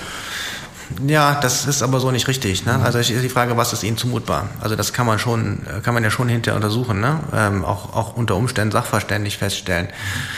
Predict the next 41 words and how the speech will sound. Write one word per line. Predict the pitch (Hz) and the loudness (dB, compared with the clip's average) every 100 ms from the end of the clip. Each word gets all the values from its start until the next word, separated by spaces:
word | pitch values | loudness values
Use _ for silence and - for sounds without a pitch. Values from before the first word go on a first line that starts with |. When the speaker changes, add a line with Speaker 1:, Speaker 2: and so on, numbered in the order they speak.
| - - - | -10 -12 -6
Speaker 1:
Die | 113 | -4
große | - 151 - 139 127 - | 2 2 4 4 4 2
Sorge | 110 117 139 180 135 | 2 4 6 6 4
oder | 113 | 4
der | 107 98 | 4 4
Ursprung | 170 175 - 131 123 | 4 2 2 2 2
dieses | 110 117 110 123 | 0 0 0 2
Handelns | 123 135 135 | 4 4 2
ist | 131 | 2
natürlich, | 120 123 | 2 2
dass | 120 113 | 2 0
die | 110 | 2
alle | 90 123 | 2 2
immer | 117 123 | 2 2
denken, | 117 120 120 | 0 0 2
wenn | 110 | 0
ich | |
da | - 120 | 2 2
was | 139 - | 2 2
falsch | 143 143 | 2 4
mache, | 135 110 107 | 2 2 2
dann | 113 | 4
habe | 120 | 4
ich | 120 | 2
ja | 113 | 2
noch | 113 | 0
viel | - 104 | 0 -2
mehr | 104 85 | 0 2
Ärger. | 80 98 - - | 0 0 -4 -2
Das | 113 | -2
ist | 123 | 0
aber | 104 - | 0 2
ja | 90 | 2
nicht | 92 | 0
so. | - 82 | -2 -2
Also | 73 104 | -2 -4
das | 107 | -2
wissen | 120 123 | -2 2
wir | 101 | 2
auch | 110 - | 2 2
alle. | 139 151 | 2 2